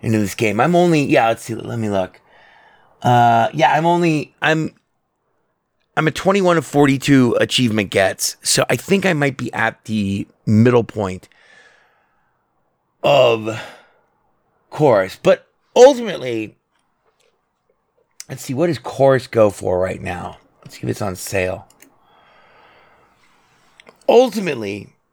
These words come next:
yeah, it's Deep Silver, Fish Labs, developed it, published by Deep Silver. Oh, it has a free demo.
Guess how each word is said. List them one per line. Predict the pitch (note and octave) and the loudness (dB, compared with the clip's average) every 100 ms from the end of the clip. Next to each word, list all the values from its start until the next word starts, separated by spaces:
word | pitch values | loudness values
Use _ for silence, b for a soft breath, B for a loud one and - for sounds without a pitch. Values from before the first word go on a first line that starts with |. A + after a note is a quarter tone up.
| - | -6
yeah, | F#3 F3+ | 0 2
it's | B2+ - | 0 -6
Deep | G#3 F#3 | -8 -6
Silver, | - F3 D3+ D#3 | 0 2 4 2
Fish | C3 - C#3 - | 2 0 -2 2
Labs, | C3 A2+ A2 G#2 G2 - - _ _ _ _ _ _ _ B2+ | 2 4 4 2 -4 -18 -20 _ _ _ _ _ _ _ -6
developed | A2+ A#2 G#2+ | 2 2 2
it, | A2+ | -6
published | - A#2+ A2 | -6 -6 -4
by | A2 | -6
Deep | G2 G#2 | -4 -6
Silver. | - A2 F#2+ F2+ - b b b b b b b b b _ - | 0 0 2 -2 -6 b b b b b b b b b _ 4
Oh, | B3+ F#3+ | 4 4
it | - | 0
has | F3+ G#3+ B3 | 2 4 4
a | G#3+ G3+ | 2 -2
free | G#3+ A3 | 0 2
demo. | G3 A#3 G3 G2+ | 6 6 6 2